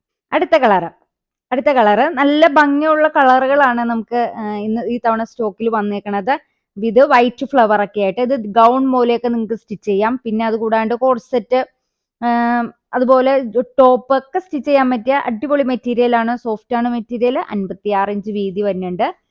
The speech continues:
നല്ല അടിപൊളി ഡിസൈനും ആണ്. അടുത്ത കളർ ലൈറ്റ് ബ്ലൂ ആഷ് കളർ ആണ്. വൈറ്റ് ഫ്ലവർ ആണ് വരുന്നത്. നല്ല ഭംഗിയുള്ള, ഏഹ്, ഡിസൈനും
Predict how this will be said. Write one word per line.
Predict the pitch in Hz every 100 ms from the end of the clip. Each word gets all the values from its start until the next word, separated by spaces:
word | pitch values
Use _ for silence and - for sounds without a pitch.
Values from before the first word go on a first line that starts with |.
| _ _
നല്ല | 220
അടിപൊളി | 220 214 330 294 262
ഡിസൈനും | 196 196 - 214 240 233
ആണ്. | 196 254 427 _ _ _ _ _ _ _ _ _ _ _
അടുത്ത | 302 330 320
കളർ | 277 254 262
ലൈറ്റ് | 320 277 262 - 302 320 - _ _ _
ബ്ലൂ | 220 277 247
ആഷ് | 226 -
കളർ | 233 208 190
ആണ്. | 185 214 359 370
വൈറ്റ് | 285 277 277
ഫ്ലവർ | 254 254 220 220
ആണ് | 214 208
വരുന്നത്. | 196 180 180 180 294 415 _ _ _ _ -
നല്ല | 226 262
ഭംഗിയുള്ള, | 226 254 247 254 254 254 302 - -
ഏഹ്, | 214 220 220
ഡിസൈനും | 208 208 - 214 214 247